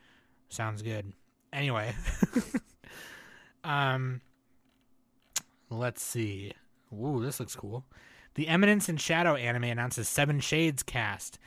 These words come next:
The official website for the television anime of Daisuke Aizawa's The Eminence in Shadow, Kage no Jitsuryokusha ni Naratakute, the light novel series, announced the cast members of this, of, for the Seven Shades, the secret shadow organization's elite operatives,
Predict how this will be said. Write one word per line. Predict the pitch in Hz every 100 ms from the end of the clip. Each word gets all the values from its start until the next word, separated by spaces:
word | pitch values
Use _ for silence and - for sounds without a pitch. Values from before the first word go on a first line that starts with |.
| - - - -
The |
official | 120 156 - 156
website | 143 160
for | 131
the | 117
television | 139 135 123 127
anime | 120 120
of | 113
Daisuke | 110 117 - 120
Aizawa's | 113 107 110 110 110 101
The | 117
Eminence | 135 151 143 127 123
in | 120
Shadow, | - 147 120 98 95 - - - - - - _
Kage | - 131 127 131
no | 123
Jitsuryokusha | 113 120 - 127 123 117 117 117 107 123 110 107 107
ni | 117 120 117 117
Naratakute, | 113 117 120 117 113 113 - 104 104 - - - -
the | 117
light | 123 165
novel | 147 139
series, | 127 131 123
announced | 113 113 113 -
the |
cast | - 143 143
members | 147 123
of | 107
this, | 104 - -
of, | 127 117
for | 131
the | 110
Seven | - 151 143
Shades, | - 113 98 95
the | 107
secret | - 131 143
shadow | 147 127
organization's | 117 117 110 110 113 107
elite | 104 120
operatives, | 113 110 107 104 104